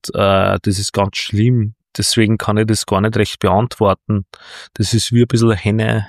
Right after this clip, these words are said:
Henne-Ei, hab ich das Gefühl, die Frage. Ja, also,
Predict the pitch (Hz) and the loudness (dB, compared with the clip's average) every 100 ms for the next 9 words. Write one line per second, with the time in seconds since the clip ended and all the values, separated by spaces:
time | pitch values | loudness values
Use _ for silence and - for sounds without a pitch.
0 | - - 113 113 92 87 117 101 _ - | -10 -4 0 0 0 0 2 0 _ -2
1 | 117 117 - - 139 - - 131 - 107 | 0 0 -2 0 0 0 -4 0 2 2
2 | - _ _ _ - - _ _ _ _ | 0 _ _ _ -20 -20 _ _ _ _
3 | _ _ _ _ _ _ _ _ _ _ | _ _ _ _ _ _ _ _ _ _
4 | _ _ _ _ _ - 104 110 139 110 | _ _ _ _ _ -2 2 4 2 0
5 | 117 - 117 127 117 | -4 -2 0 2 0